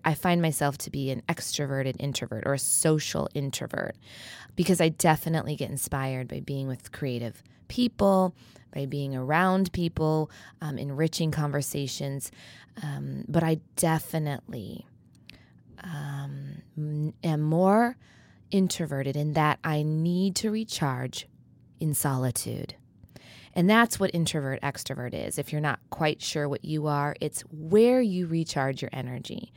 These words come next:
Do you get filled up and recharged by being around people, or do you get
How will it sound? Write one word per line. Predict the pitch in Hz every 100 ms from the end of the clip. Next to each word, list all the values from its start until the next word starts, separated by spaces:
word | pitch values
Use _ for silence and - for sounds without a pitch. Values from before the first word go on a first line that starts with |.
| - - - -
Do | 165 196 226
you | 190 175 175
get | 165 143 -
filled | - - 202 214 214 185
up | 147 -
and | - 147 143
recharged | 147 - 143 135 - - - - -
by | 151 143
being | 147 156 151 151 - - -
around | 151 143 160 160 160 165 165
people, | - 180 - 240 311 - - - -
or | 170
do | 156 156 185
you | 196 180 170
get | 165 151 - -